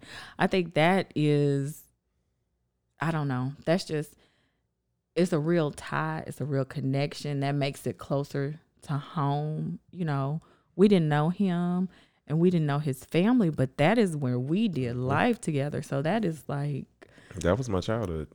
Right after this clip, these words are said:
Speaker 1: Yeah,
Speaker 2: Essentially,
Speaker 1: that was
Speaker 2: that
Speaker 1: my
Speaker 2: was our childhood,
Speaker 1: childhood.
Speaker 2: is that, uh, like, in learning, like, things gained and lost were in that apartment.
Speaker 1: Mm-hmm.
Speaker 2: Like, you know, like,
Speaker 1: Mm.
Speaker 2: big moments in my life
Speaker 1: Happened.
Speaker 2: in that apartment. So
Speaker 1: Yeah.
Speaker 2: learning to read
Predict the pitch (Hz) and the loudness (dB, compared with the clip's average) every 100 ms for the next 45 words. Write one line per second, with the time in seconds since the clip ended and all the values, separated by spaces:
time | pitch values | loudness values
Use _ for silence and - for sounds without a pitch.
0 | _ 254 247 85 202 233 233 233 87 87 | _ -4 0 0 0 2 2 4 2 2
1 | 98 185 76 80 82 82 82 78 _ _ | 0 0 0 -4 -6 -4 -4 -6 _ _
2 | - 87 - - 95 82 80 _ _ _ | -12 -12 -12 -10 -6 -6 -8 _ _ _
3 | _ _ - 73 92 90 82 80 87 95 | _ _ -14 -10 -2 0 0 -2 -2 -2
4 | 85 - 85 85 - - _ _ 110 104 | -4 -4 -2 -4 -8 -20 _ _ -2 0
5 | 95 87 95 92 85 85 85 87 85 - | 0 0 0 0 0 -2 -2 -2 -2 -4
6 | - 76 - _ 92 95 87 85 80 80 | -4 -4 -6 _ -2 -2 0 -4 -6 -4
7 | 95 92 - 73 _ - 160 190 - - | -4 -4 -6 -16 _ -18 -14 -12 -8 -6
8 | 78 175 165 185 190 151 139 82 104 98 | -6 -2 2 4 4 2 -2 -2 -2 -2
9 | 92 90 87 80 - 87 76 78 98 78 | -4 -6 -6 -8 -10 -8 -8 -4 -4 -6
10 | - _ _ - - 143 147 87 87 78 | -10 _ _ -14 -6 -6 -4 -4 -4 -4
11 | 76 143 95 - - _ _ 220 220 220 | -6 -6 -6 -6 -12 _ _ -2 0 2
12 | 220 - _ _ _ 76 80 80 87 90 | 0 -4 _ _ _ -6 -4 -2 0 2
13 | 95 92 85 80 | 2 0 -4 -8